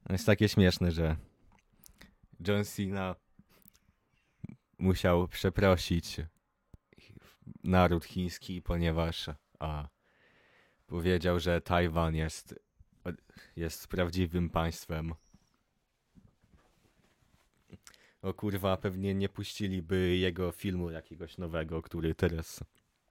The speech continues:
którym występował. A Chiny to jest duży rynek, kochani.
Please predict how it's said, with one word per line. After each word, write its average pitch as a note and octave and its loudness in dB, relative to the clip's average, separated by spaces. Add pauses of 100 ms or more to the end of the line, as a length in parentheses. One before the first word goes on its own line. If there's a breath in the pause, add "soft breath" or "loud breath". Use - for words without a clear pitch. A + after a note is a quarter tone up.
(320)
którym F2+ -2
występował. E2 -6 (1000 soft breath)
A - -12
Chiny A#2 -2
to A#2+ -2
jest G#2+ -2
duży A2+ 0
rynek, G#2+ 4
kochani. E2 -2